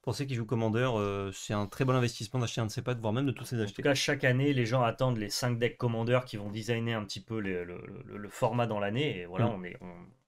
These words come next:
Speaker 2: on a hâte de voir ce qu'ils vont nous proposer avec les bicolorités de Strixhaven. Donc, du coup, vous
Speaker 1: Exactement.
Speaker 2: savez au
Speaker 1: Et il y a
Speaker 2: moins
Speaker 1: un
Speaker 2: quelles
Speaker 1: Golgari.
Speaker 2: seront les bicolorités qui vont être mises en avant. Et effectivement, il y a un Golgari.
Speaker 1: Ça, ça fait
Speaker 2: Il y
Speaker 1: plaisir.
Speaker 2: a un Simic aussi.
Speaker 1: Et un
Speaker 2: Les gens, les
Speaker 1: Simic,
Speaker 2: gens
Speaker 1: mais il y a un
Speaker 2: vomissent.
Speaker 1: Golgari.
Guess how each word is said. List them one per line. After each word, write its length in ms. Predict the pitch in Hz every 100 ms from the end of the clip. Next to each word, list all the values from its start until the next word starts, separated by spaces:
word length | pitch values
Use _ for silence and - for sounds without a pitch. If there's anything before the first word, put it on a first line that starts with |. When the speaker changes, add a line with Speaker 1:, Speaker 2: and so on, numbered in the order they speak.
| 107
Speaker 2:
on 60 |
a 60 | 98
hâte 340 | 101 143 139
de 80 | 117
voir 260 | 120 120 139
ce 60 |
qu'ils 120 | - 113
vont 80 |
nous 80 | 110
proposer 440 | 98 107 104 107 131
avec 180 | 113 113
les 60 |
bicolorités 580 | 98 95 110 104 101 139
de 80 | 123
Strixhaven. 520 | - 120 - 123 175
Donc, 120 | 123
du 100 | 120
coup, 100 | 123
vous 60 | 190
Speaker 1:
Exactement. 20 |
Speaker 2:
savez 300 | 180 143 131 147
au 100 | 165
Speaker 1:
Et 40 |
il 40 | 170
y 20 |
a 20 |
Speaker 2:
moins 80 | 208
Speaker 1:
un 40 |
Speaker 2:
quelles 100 | 127 127
Speaker 1:
Golgari. 220 | 127 135
Speaker 2:
seront 160 | 151
les 300 | 160 120 113
bicolorités 540 | 107 - 123 113 113 160
qui 100 | 143
vont 100 | 110
être 100 | 98
mises 120 | 135
en 120 | 120
avant. 200 | 110 98 92
Et 80 | -
effectivement, 360 | - - 123
il 80 | 135
y 20 |
a 20 | 101
un 60 |
Golgari. 280 | 104 98 90 - _ _
Speaker 1:
Ça, 160 | -
ça 120 | 113 117
fait 220 | - - _ _ _
Speaker 2:
Il 60 | -
y 20 |
Speaker 1:
plaisir. 420 | 170 147 107 110 101
Speaker 2:
a 60 |
un 60 | 117
Simic 320 | - 165 127
aussi. 340 | 98 - 98 - - - _ -
Speaker 1:
Et 60 |
un 60 | 170
Speaker 2:
Les 40 |
gens, 260 | 196 - 104
les 80 | 98
Speaker 1:
Simic, 120 | 101
Speaker 2:
gens 140 | 156 147
Speaker 1:
mais 80 |
il 40 | 107
y 20 |
a 20 |
un 40 | 107
Speaker 2:
vomissent. 40 |
Speaker 1:
Golgari. 320 | 113 107 98